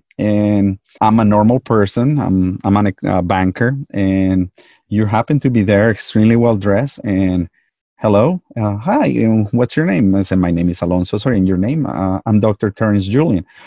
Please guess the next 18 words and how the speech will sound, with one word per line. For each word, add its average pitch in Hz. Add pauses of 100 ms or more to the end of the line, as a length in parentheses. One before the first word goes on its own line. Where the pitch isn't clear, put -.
(120)
"Oh, 143 (140)
you're 113
a 101
doctor." 120
So 101 (120)
their 107
change, 151
their, 110
their 107
eyes 143
probably 110
popped -
out. 117 (160)
And 135
then 160
you 139
tell 147
them, 151